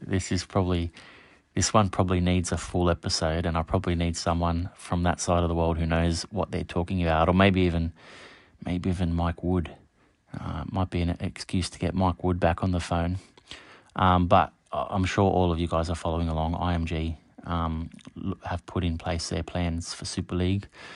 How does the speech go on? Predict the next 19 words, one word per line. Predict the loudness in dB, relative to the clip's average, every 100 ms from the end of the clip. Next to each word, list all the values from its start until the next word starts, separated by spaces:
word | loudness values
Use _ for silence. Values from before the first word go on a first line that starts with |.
| -20 -10
uh, | -6 -6
probably | 0 2 2
going | 2 2 2
to | -2 -4
rename | -2 -2 -2 -2
Super | -2 -4 -2
League, | -2 -2 -4 -18 -20 -20 -20 -2
um, | 2 2 2
and, | 2 2 0 2
and, | 6 8 6 2 -6 _
um, | 2 4 4 0 -6 -20 -20 -6
basically | -2 -2 -2 0 -2
put | 0 -2
in, | 0 0 -2 -6 _ -20 -20 _ _ _ -12 -4
um, | 0 2 0 0
a | 2
number | 4 4 4
of | 2
cr-, | 0